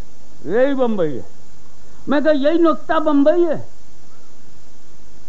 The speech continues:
छोटा सा पॉइंट है, ये अहमदाबाद है, ये नुक्ता अहमदाबाद है, ये इधर समुद्र के किनारे एक नुक्ता है, एक बिंदु है,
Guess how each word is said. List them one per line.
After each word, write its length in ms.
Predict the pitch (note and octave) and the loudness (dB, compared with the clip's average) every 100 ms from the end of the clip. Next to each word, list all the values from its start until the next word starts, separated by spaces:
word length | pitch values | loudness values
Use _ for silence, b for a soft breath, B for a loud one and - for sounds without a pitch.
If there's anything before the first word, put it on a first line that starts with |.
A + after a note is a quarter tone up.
| - - F3+ - | -2 -2 -2 0
छोटा 340 | D4+ D4+ C#4+ | 0 2 0
सा 120 | A#3 A#3 | 2 2
पॉइंट 340 | G#3 A#3 A#3+ G#3 | 2 4 4 6
है, 120 | G#3 G#3 B3+ | 4 2 2
ये 140 | B3+ | 2
अहमदाबाद 680 | - A3 A3 G#3+ G3 F3 C#3 | 2 4 6 6 6 4 2
है, 60 | G#2+ - - - - - | -2 -4 -4 -4 -4 2
ये 120 | C#4+ | 2
नुक्ता 440 | D4 D4+ A#3 - D4+ | 4 2 0 0 2
अहमदाबाद 600 | D4 D4 D4 D4+ F4 F4 | 4 4 4 2 2 2
है, 120 | C4+ C3+ - - - - - - - - - - - - - | 2 0 -2 -4 -4 -4 -4 -2 -2 -2 -4 -4 -2 -2 -2
ये 280 | G#3 A3 G#3+ | 0 2 2
इधर 240 | G3+ G3+ E3 | 2 2 2
समुद्र 400 | G3+ G3+ G3+ G3 | 0 0 0 0
के 120 | G3 | -2
किनारे 400 | E3+ F#3+ F#3 F#3 | -2 0 2 2
एक 100 | F3 | 0
नुक्ता 560 | F3 D#3+ D#3+ - F3+ D#3+ | 2 4 4 2 2 4
है, 80 | C#3+ | 4
एक 160 | C3+ C3 | 2 2
बिंदु 340 | D#3 E3 | 4 4
है, 80 | E3 | 4